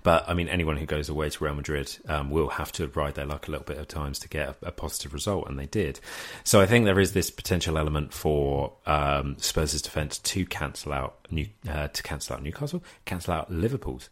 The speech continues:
attacking options. Um, I mean, I think if I was gonna back a Liverpool attacking option, I'd probably be looking at Coutinho over anyone else, um, principally because obviously he's be-,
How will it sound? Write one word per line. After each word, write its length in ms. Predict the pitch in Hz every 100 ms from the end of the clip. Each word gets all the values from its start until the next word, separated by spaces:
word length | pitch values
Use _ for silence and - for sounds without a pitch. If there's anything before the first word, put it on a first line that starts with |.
| -
attacking 440 | 82 73 71 67
options. 360 | 69 - 76 - - - -
Um, 360 | 95 98 101 - -
I 80 |
mean, 180 | 123 117 -
I 80 |
think 220 | 107 127 -
if 80 |
I 40 | 113
was 260 | 104 107
gonna 300 | - 104 95 - _ -
back 240 | 101 -
a 40 | 101
Liverpool 340 | 95 - 101
attacking 400 | 95 - 98 104
option, 320 | 104 - 104
I'd 140 | 90 -
probably 340 | 90 80 80
be 80 | 78
looking 280 | 80 - 82
at 100 | 76
Coutinho 520 | - - 95 101 110 - 107
over 500 | 95 82 78 76 73 - - - - - -
anyone 320 | 87 78 78
else, 420 | 87 85 - - -
um, 640 | 82 80 78 76 76 76 -
principally 380 | - 107 - 87
because 340 | - 85 76 -
obviously 260 | 87 - 78
he's 100 | -
be-, 160 | 78